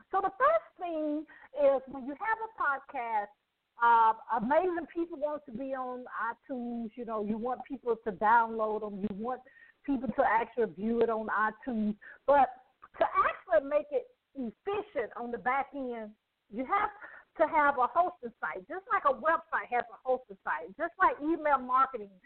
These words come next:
you know, it actually, we don't see the back end of it, but it actually has a whole system that actually helps it run efficient, right? So that's what we're gonna do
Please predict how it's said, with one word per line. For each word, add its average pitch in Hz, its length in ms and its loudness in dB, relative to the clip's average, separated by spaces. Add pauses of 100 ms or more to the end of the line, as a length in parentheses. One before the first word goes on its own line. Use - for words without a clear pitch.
(220)
you 262 80 -6
know, 240 160 2
it 240 120 0
actually, 277 440 0
we 233 160 -2
don't 254 200 -4 (100)
see 359 100 0
the 269 100 0
back 190 320 -4
end 359 320 -2
of 233 160 2
it, 202 140 -10
but 233 100 -6
it 247 160 0
actually 269 300 -6
has 247 180 0
a 226 80 -2
whole 277 380 2 (100)
system 226 380 -14 (240)
that 233 220 0 (340)
actually 233 500 0 (720)
helps 277 260 -2
it 262 120 -2 (260)
run 262 380 2
efficient, 403 460 -4
right? 330 320 4 (560)
So 403 80 4
that's 698 240 2
what 494 80 0
we're 440 160 2
gonna 349 260 -2
do 311 380 -4